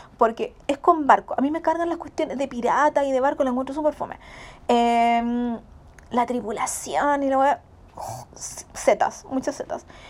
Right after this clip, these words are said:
Pero por alguna razón me agarró, quizás porque yo de verdad quería saber qué es lo que se estaba llevando a esto-, a estos tripulantes,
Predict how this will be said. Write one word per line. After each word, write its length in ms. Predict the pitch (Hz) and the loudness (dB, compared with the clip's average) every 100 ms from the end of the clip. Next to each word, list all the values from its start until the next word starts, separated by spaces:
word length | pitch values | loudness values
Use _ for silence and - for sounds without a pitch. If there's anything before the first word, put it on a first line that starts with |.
| - - | -10 2
Pero 180 | 247 | 4
por 120 | 240 240 | 6 4
alguna 240 | 277 349 | 4 6
razón 300 | 311 320 302 | 6 4 0
me 80 | 320 | 4
agarró, 240 | 311 254 | 4 4
quizás 200 | 214 220 | 0 -4
porque 160 | 233 233 | -4 -4
yo 100 | 233 | -2
de 80 | 226 | -2
verdad 220 | 226 226 | -2 -2
quería 200 | 240 247 | -2 -2
saber 240 | 254 247 | -2 -2
qué 120 | - 269 | 0 -2
es 120 | 277 | -2
lo 80 | 294 | -4
que 80 | 269 | -6
se 100 | 269 | -2
estaba 300 | - 269 269 | 2 4 4
llevando 720 | 262 254 269 285 294 311 - | 4 4 2 2 2 2 2
a 160 | 240 240 | 0 0
esto-, 680 | 233 - 254 254 247 247 | -4 -2 0 0 0 -2
a 80 | - | -4
estos 320 | 226 - 254 | -6 -6 -8
tripulantes, 760 | - 240 226 214 233 - 427 | -6 -6 -2 -2 -2 -6 -8